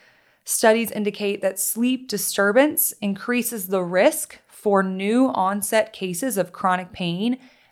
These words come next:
in people that are pain-free. Sleep disturbance or lack of sleep can worsen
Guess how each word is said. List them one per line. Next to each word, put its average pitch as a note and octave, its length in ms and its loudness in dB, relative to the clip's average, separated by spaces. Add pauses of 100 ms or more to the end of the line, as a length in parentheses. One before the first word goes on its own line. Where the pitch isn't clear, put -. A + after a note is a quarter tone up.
(180)
in A3 200 0
people A#3 360 2
that F#3+ 140 6
are F3 100 4
pain-free. E3+ 880 -6 (720)
Sleep B3 400 2
disturbance G#3+ 560 -2
or G3 80 0
lack F3+ 240 0
of F#3 80 -8
sleep B3 380 -4
can F#3+ 260 -4
worsen B3+ 720 0